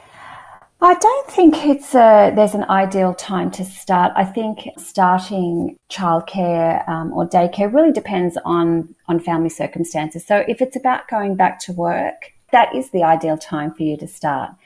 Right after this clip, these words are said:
What we do know about children's early brain development, that engaging in early childhood education in those early years, so kind of the three to five years, is really beneficial to their development, social, emotional, and getting them ready for school as well. So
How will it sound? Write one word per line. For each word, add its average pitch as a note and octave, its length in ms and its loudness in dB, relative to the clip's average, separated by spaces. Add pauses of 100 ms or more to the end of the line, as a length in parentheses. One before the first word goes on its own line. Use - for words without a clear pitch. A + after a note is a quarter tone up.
(340)
What C4+ 200 4
we B3 260 4
do D4+ 360 0
know F#3 380 4
about F3 640 -2
children's F#3 600 -4
early E3+ 260 0
brain F3 360 0
development, F3 600 -4
that F3+ 120 6
engaging G3 640 0
in F3 120 -4
early E3+ 200 -2
childhood E3+ 460 -6
education E3 880 -6 (440)
in F3 80 0
those E3 240 0
early F#3 260 2
years, B3+ 260 -4
so G3+ 120 -2
kind F#3+ 240 -2
of F#3 80 2
the F#3 60 -2
three F3+ 260 0
to F3+ 80 0
five F#3 460 -2
years, D#4 500 -4
is F#3+ 200 -2
really F#3 560 0
beneficial E3 880 -4 (380)
to G3 140 -6
their F3 140 0
development, - 600 -4
social, F#3+ 420 -4
emotional, E3 500 -2
and E3 160 -2
getting D#3+ 280 -2
them D3+ 160 -2
ready D3 200 -6
for E3 180 -16
school C#3+ 400 -10
as D3+ 200 -14
well. - 240 -4
So A#3+ 320 0